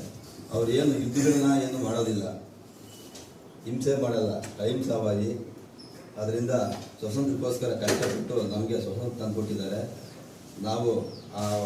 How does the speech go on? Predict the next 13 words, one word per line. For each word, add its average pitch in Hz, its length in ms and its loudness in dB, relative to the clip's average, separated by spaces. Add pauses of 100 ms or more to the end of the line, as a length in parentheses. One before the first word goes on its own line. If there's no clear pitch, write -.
(380)
ನೆರಳಲ್ಲಿ, 120 440 0 (140)
ಅವ್ರ 101 120 -2 (120)
ನೆರಳಲ್ಲಿ 120 460 0 (220)
ಇವತ್ತು 110 340 0 (720)
ಸುಖವಾಗಿ 127 640 2
ಬದುಕ್ತಾ 110 340 0
ಇದ್ದೀವಿ 104 260 2
ಅಂದರೆ - 240 4 (220)
ತಪ್ಪಾಗಲಾರದು. 101 580 -2 (2000)
ಎರಡು 101 200 -4
ಮಾತು 120 280 -2
ಮಾತಾಡೋಕ್ಕೆ 110 340 0
ಅವಕಾಶ 104 220 -2